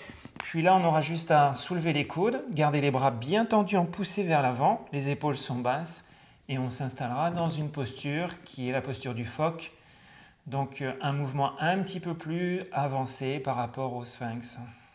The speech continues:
Je vais toujours garder l'orientation du sternum vers l'avant,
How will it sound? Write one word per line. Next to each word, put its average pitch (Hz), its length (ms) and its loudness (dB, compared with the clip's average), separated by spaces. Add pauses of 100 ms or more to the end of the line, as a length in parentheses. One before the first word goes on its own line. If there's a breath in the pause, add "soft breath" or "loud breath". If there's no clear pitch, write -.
(1600 soft breath)
Je - 120 -10
vais 139 60 -2
toujours 180 420 -2
garder 147 400 2
l'orientation 147 680 0
du 127 80 -4
sternum 131 500 -2
vers 120 260 -2
l'avant, 123 640 -4